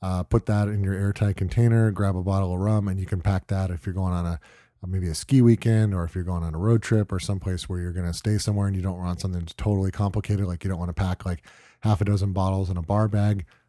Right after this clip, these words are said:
Uh, this is a good way if you're going to a cold climate to, uh, to pack a, an easy rum recipe. Um, you can also try this with an alternate rum. Uh, some other ones I've tried,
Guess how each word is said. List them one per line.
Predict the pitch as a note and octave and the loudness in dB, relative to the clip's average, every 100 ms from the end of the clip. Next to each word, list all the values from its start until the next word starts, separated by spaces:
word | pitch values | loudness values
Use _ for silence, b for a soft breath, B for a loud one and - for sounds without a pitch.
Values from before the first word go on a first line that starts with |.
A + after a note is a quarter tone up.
| _ | _
Uh, | F#2+ F#2 | -4 -2
this | F#2+ - | -2 -2
is | F#2 | -4
a | F2+ | -2
good | G2 | -4
way | F#2 F#2 | -2 -2
if | F2 | -4
you're | F#2 | -4
going | F#2 F#2 | -4 -4
to | F2 F2+ | -4 -4
a | E2 | -4
cold | - G2+ F#2 | -4 -4 -4
climate | - G2 F2+ F2 | -2 -2 -2 -6
to, | - G2 F2+ | -4 -4 -2
uh, | E2+ E2 | -2 -4
to | G2 | -4
pack | F2+ F#2 - | 0 0 -2
a, | F2+ G2 | -6 -2
an | G#2 | 0
easy | G#2 F2 F#2 - b b b G2 | 2 2 -2 -4 b b b 0
rum | G2+ F#2 F2+ | 2 2 2
recipe. | F#2 G2+ F#2 G2 - b b b b _ | 0 0 0 0 -2 b b b b _
Um, | A2+ G#2+ G#2 A#2+ - | 0 2 2 -2 0
you | C3 | 4
can | B2+ | 4
also | A#2+ A#2+ | 4 4
try | - B2 | 4 4
this | A#2 - | 4 2
with | A2 | 0
an | G2 | 0
alternate | G#2 - C3 B2 | -2 0 0 2
rum. | B2+ B2+ C3 - G#2 | 4 4 4 -2 -2
Uh, | G2+ G2 | -2 0
some | - A2 | 2 4
other | G#2+ G#2+ | 4 4
ones | G#2+ G#2 | 2 2
I've | G#2 F#2 | 0 0
tried, | A2 G#2 G#2 | 0 2 2